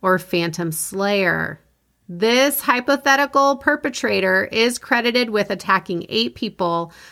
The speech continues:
of whom five died in a ten-week period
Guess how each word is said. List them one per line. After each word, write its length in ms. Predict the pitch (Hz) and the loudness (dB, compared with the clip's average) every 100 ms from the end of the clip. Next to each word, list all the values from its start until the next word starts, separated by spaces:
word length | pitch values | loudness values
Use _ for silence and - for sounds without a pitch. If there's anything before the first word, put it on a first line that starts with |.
| - | -8
of 160 | 196 180 | -4 -2
whom 300 | 214 208 190 | 2 2 0
five 500 | - 202 208 240 220 | 0 2 4 2 0
died 540 | 240 214 190 170 160 - | 4 4 4 0 -2 -2
in 120 | 190 | 2
a 120 | 180 | 2
ten-week 840 | 175 - - 196 190 185 185 180 - | 2 -2 -2 2 2 2 0 -2 -6
period 640 | - 175 156 147 151 156 | -2 2 2 2 0 -4